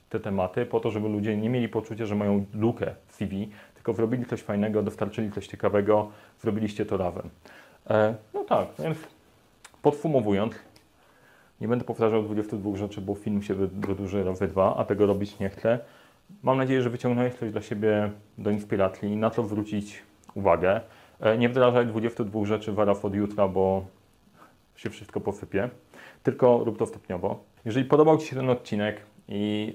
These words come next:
lubisz takie treści związane z zarządzaniem projektami, zarządzaniem w ogóle,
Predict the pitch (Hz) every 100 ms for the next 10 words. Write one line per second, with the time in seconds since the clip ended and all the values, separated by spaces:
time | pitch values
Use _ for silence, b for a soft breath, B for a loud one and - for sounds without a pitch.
0 | - 113 120 117 110 - 107 104 110 104
1 | 98 87 98 98 98 98 107 120 117 123
2 | 120 123 113 113 117 110 107 107 110 104
3 | 101 104 98 98